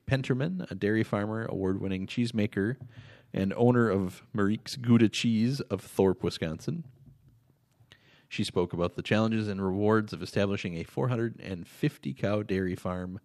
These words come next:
and business while juggling a family. Wisconsin Agriculture Secretary Randy Romanowski also spoke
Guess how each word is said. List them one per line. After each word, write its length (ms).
and 220
business 480
while 160
juggling 420
a 60
family. 540
Wisconsin 640
Agriculture 460
Secretary 460
Randy 260
Romanowski 560
also 220
spoke 480